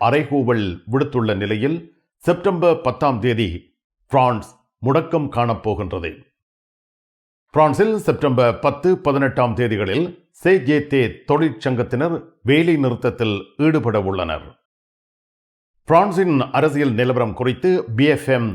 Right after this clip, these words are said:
தொலைக்காட்சியில் செப்டம்பர் முதலாம் தேதி நடைபெற்ற ஃபாஸ் அ பி எஃப் எம் நிகழ்ச்சியில் முக்கிய அரசியல் தலைவர்கள் பங்கேற்றுள்ளனர்.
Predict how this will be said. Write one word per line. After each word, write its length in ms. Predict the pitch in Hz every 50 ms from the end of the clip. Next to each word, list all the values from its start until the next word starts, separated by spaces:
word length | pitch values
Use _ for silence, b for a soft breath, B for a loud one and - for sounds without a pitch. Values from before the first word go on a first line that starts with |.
| - -
தொலைக்காட்சியில் 800 | - 147 156 165 156 - - 131 120 - - 113 107 123 180 202 160
செப்டம்பர் 500 | - - 147 147 - 143 127 120 113 104
முதலாம் 340 | 120 135 160 151 139 131 113
தேதி 220 | 92 113 110 107 107
நடைபெற்ற 440 | 101 107 117 107 120 113 92 - 151 127 95 101 - - - - _ _ _ _ _ _ -
ஃபாஸ் 320 | 147 160 165 170 170 170 - - _ _ _ - -
அ 140 | 135 143 147 135 120 - 104 104 101
பி 100 | 131 139 135
எஃப் 140 | 127 - - 135
எம் 120 | 127 110 107 - - 113
நிகழ்ச்சியில் 640 | 107 120 107 127 - - 131 120 113 85 - 80 78 - _ _ _ _ _ - -
முக்கிய 280 | 170 190 180 170 175 160 135
அரசியல் 460 | 127 143 139 - 131 135 127 104 -
தலைவர்கள் 460 | - 120 123 107 110 98 120 110 101 92 - -
பங்கேற்றுள்ளனர். 760 | - 139 131 107 123 113 - - 107 98 98 87 80 78 -